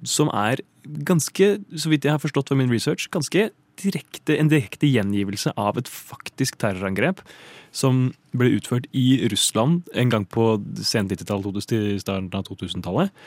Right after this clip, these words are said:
hvor Putin akkurat var blitt, eh, president, hvor da, eh, tilsynelatende tsjetsjenske terrorister, eh, tar et operahus i Mo-, i, ikke Moskva nødvendigvis, men i hvert fall et sted i Russland, eh, og da,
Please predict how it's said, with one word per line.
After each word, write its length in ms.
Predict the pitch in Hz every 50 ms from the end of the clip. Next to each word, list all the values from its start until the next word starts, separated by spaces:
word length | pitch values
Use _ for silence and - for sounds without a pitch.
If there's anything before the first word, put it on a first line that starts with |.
| - - - - _ -
hvor 140 | 117 110
Putin 320 | - - 101 - - 107 -
akkurat 240 | - - - 104 98
var 100 | 101 98
blitt, 340 | 92 95 - _ _ -
eh, 140 | 104 101 98 95
president, 480 | - 107 - 131 147 180 196 - - - - - - - - - - -
hvor 260 | 110 110 120 135 147 143 143
da, 300 | 123 113 113 120 127 127 - -
eh, 480 | 131 120 117 117 113 117 113 110 110 107 107 107 113
tilsynelatende 480 | - 120 131 120 110 98 87 - 117
tsjetsjenske 680 | - 113 110 - 104 92 - - - 113 110 107 104 95
terrorister, 600 | - 110 101 98 92 - - - 110 113 107 101 - -
eh, 120 | 117 113
tar 320 | - - 101 98 95 98 107
et 80 | 101 -
operahus 520 | 101 92 - 95 95 104 104 98 - - -
i 160 | - 101 98
Mo-, 220 | 98 92 85 - -
i, 300 | 104 107 104 101 101 98 -
ikke 120 | - 101
Moskva 260 | 90 - - - 87 90
nødvendigvis, 360 | 92 90 87 87 92 98 -
men 160 | 101 95 98
i 100 | 98 95
hvert 160 | 90 - 90
fall 80 | - 104
et 60 | 95
sted 180 | - 101 98 92
i 40 |
Russland, 280 | 90 - - 120 139 135 - - - - - - - -
eh, 240 | 101 104 104 107 -
og 60 | -
da, 160 | 113 110 107